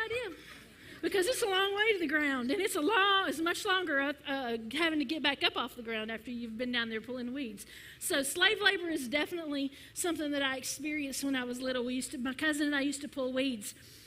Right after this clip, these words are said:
Um, and actually, well,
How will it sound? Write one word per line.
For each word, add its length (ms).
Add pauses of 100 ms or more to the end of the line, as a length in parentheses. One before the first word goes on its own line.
(240)
Um, 400 (300)
and 180 (520)
actually, 380
well, 160